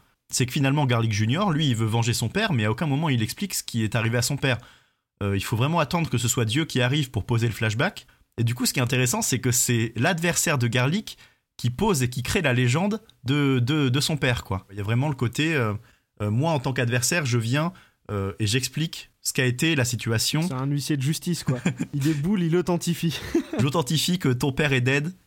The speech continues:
Speaker 1: euh, rentre chez Watt. Allez,
Speaker 2: <laughs>
Speaker 1: no problemo.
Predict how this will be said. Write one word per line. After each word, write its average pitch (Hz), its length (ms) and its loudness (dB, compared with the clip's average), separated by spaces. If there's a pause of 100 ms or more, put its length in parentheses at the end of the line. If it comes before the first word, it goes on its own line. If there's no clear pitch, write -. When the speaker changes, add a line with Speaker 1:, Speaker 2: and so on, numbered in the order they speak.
(160)
Speaker 1:
euh, 104 280 2
rentre 127 200 2
chez 151 100 2
Watt. 113 280 0 (180)
Allez, 107 260 0 (160)
Speaker 2:
<laughs> 262 180 -2
Speaker 1:
no 113 60 -2
problemo. 107 520 -2